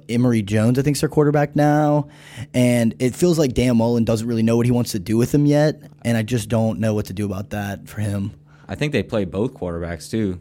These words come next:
Speaker 2: kinda like a Taysom Hill, uh, Drew Brees last year.
Speaker 1: Yeah, and I, do you ever think that that works? For, like, I just never think that that works.
Speaker 2: Not really. Teams are gonna start picking up on it. It starts getting easier for defenses to kinda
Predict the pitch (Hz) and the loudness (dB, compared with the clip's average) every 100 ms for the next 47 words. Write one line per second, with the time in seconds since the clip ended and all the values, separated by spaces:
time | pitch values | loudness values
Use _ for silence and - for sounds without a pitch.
0 | - 98 101 98 92 104 98 101 90 95 | -8 -6 -4 -4 -6 -6 -6 -8 -8 -6
1 | 98 98 95 95 - - _ _ - 98 | -4 -4 -4 -8 -12 -20 _ _ -16 -8
2 | 95 92 90 90 87 92 101 101 95 92 | -6 -6 -8 -10 -14 -16 -8 -6 -4 -6
3 | 87 98 - 80 82 85 220 202 185 - | -8 -10 -12 -14 -12 2 6 6 4 -2
4 | 165 196 190 151 156 196 214 214 - 147 | -6 -2 -2 -2 2 6 8 6 4 2
5 | 143 139 104 101 117 - - 147 - 123 | 2 0 0 -2 -4 -4 -8 -8 -6 -2
6 | 135 131 123 120 120 120 101 104 95 104 | -2 0 0 2 0 0 0 -2 -2 -4
7 | 95 82 - 98 107 98 101 95 117 123 | -4 -8 -8 -4 -2 0 0 0 0 0
8 | 127 117 95 104 90 76 101 101 90 90 | 0 -2 -4 -4 -6 -6 -6 -4 -4 -6
9 | 87 87 85 82 90 - 98 95 90 85 | -6 -8 -8 -10 -10 -8 -10 -10 -10 -12
10 | - 90 85 87 - 85 82 - 80 - | -10 -10 -10 -12 -12 -12 -12 -12 -14 -14
11 | - - 80 80 - 85 | -20 -16 -16 -10 -10 -10